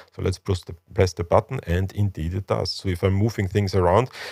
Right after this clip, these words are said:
I need to, I need to center my phone first. So let me just kind of click here on the set front button. So this is the front, and, uh, and that now, yeah, that communicates that correctly. So if I'm moving left and right,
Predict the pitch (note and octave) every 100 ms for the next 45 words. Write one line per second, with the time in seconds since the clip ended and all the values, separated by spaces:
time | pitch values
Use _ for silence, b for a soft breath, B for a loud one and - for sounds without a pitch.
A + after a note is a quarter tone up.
0 | B C3+ C3+ D#3 - C3+ B2+ C#3 - A2
1 | G#2 F#2+ G#2 F2 E2 D#2 D#2+ D#2+ D#2+ C2+
2 | - C#2+ F2 E2+ F2 E2+ F#2 - - F#2
3 | E2+ - G2+ - G2+ F2+ F#2 E2+ - F2
4 | - F2+ G2+ - G2+ - G#2+ G2+ F2 E2+
5 | D#2+ - E2+ - F#2 G#2 _ _ B B
6 | B B - E2+ E2+ E2 F#2 F2 - F2
7 | F2 E2+ E2+ E2+ D#2+ - D#2+ D#2+ D2+ D#2+
8 | - E2+ E2+ E2+ - - E2 - G2+ G#2+
9 | G#2 G2 F2+ F#2+ G2 G2 F2+ E2+ F#2 F2
10 | - D#2+ D2+ F#2 A2 G#2 -